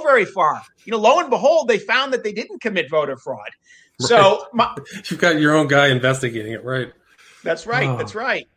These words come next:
Speaker 2: And there were other people were trying to, I think it was King, Kill, King Solving, who were trying to expose some of the wrongdoings of People's Temple, but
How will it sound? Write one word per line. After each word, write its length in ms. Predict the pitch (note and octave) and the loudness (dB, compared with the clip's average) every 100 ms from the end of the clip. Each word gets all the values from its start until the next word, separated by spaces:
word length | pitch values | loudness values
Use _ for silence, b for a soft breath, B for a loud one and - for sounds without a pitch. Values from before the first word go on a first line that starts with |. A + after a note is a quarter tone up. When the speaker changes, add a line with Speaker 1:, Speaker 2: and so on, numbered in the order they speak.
| _ | _
Speaker 2:
And 180 | E3 E3+ | 2 4
there 140 | G#3+ | 4
were 240 | A#3+ G#3 D#3+ | 6 2 4
other 260 | F#3+ B3 | 2 0
people 300 | C#3 G3+ G#3+ | 0 -4 -4
were 160 | F3 C#3 | -4 -4
trying 420 | - F3 F#3 F3 | -2 0 0 -2
to, 260 | - D#3+ C#3+ | -6 -6 -4
I 60 | |
think 140 | C3 E3 | -4 -6
it 40 | |
was 120 | B2 | -8
King, 420 | - E3+ E3 D#3 - _ _ _ | -6 -4 -4 -8 -14 _ _ _
Kill, 320 | F3 F3+ E3 _ _ _ _ - - | -4 -2 -4 _ _ _ _ -20 -8
King 220 | D#3+ D#3 | -6 -6
Solving, 520 | - D#3 D#3 D#3+ D#3 - b b b | -6 -4 -4 -4 -6 -10 b b b
who 100 | - | -6
were 60 | C3 | -4
trying 300 | - D#3 D3 | 0 2 2
to 80 | C3+ | 0
expose 800 | A#2+ - - D#3 E3 D3+ C3+ - _ _ _ | -2 -8 0 2 4 2 -2 -8 _ _ _
some 200 | - D3+ | -4 -2
of 60 | C3 | 0
the 80 | A#2+ | 0
wrongdoings 560 | C#3 D#3 C#3+ B2+ A2 | 2 2 0 -2 -2
of 80 | A2 | -6
People's 300 | C#3 A#2+ - | -8 -8 -6
Temple, 300 | C3+ B2 A#2+ | -4 -2 -4
but 200 | A2+ | -6